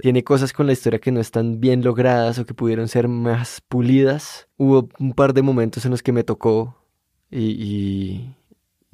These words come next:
me hicieron sentir angustiado y realmente conectado con, con ciertos pedazos. Algunos de los monstruos y algunos de, de los momentos de Kai. Para mí pasa,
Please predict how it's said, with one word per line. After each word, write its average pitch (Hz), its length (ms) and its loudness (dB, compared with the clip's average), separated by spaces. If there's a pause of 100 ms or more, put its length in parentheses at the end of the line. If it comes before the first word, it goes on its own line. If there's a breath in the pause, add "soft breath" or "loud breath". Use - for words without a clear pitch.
(140)
me 127 160 -6
hicieron 117 260 -2
sentir 120 500 -2 (600 soft breath)
angustiado 113 840 2
y 110 380 -6
realmente 117 680 2 (160 loud breath)
conectado 135 640 4
con, 139 420 0
con 117 260 -2
ciertos 123 380 0
pedazos. 127 600 0 (100)
Algunos 113 420 -2
de 123 120 4
los 120 140 2
monstruos 113 380 -2
y 120 40 2
algunos 110 340 -2
de, 113 360 0
de 110 460 -6
los 107 160 -6
momentos 104 300 -6
de 107 80 -4
Kai. 139 260 -2 (240 soft breath)
Para 139 160 2
mí 143 100 4
pasa, 175 380 2